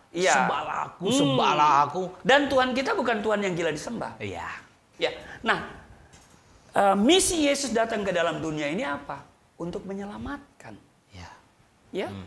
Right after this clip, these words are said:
Speaker 1: Dan karena itu prioritas utamanya adalah memberitakan Injil.
Speaker 2: Hmm.
Speaker 1: Itu visi.
Speaker 2: Iya.
Speaker 1: Iya kan?
Speaker 2: Iya.
Speaker 1: Memberitakan Injil. Ya,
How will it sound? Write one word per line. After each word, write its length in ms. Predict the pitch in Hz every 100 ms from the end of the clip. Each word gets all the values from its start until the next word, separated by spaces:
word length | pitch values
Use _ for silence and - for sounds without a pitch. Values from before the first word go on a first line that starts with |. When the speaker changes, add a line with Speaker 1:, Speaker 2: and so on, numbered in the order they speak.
| -
Speaker 1:
Dan 200 | - 175
karena 300 | 165 170 175
itu 200 | 185 359
prioritas 680 | 370 277 202 190 175 156 -
utamanya 680 | 151 135 120 113 123 247 339
adalah 480 | 131 143 392 - - - _ _ _ _ _ _ _ _ _
memberitakan 640 | 151 151 139 139 143 160
Injil. 320 | 190 170 123 110 -
Speaker 2:
Hmm. 560 | 98 98 95 92 90 92 98 101 -
Speaker 1:
Itu 420 | 165 156 151 302 302 -
visi. 480 | 240 277 - - - - _ _ -
Speaker 2:
Iya. 260 | 95 90 101 _ _ _
Speaker 1:
Iya 160 | 156 143
kan? 160 | 190 359
Speaker 2:
Iya. 220 | 104 95 98 - _
Speaker 1:
Memberitakan 640 | - 151 143 143 139 151 151
Injil. 420 | 233 220 160 - - _ _ _ _ _ -
Ya, 220 | -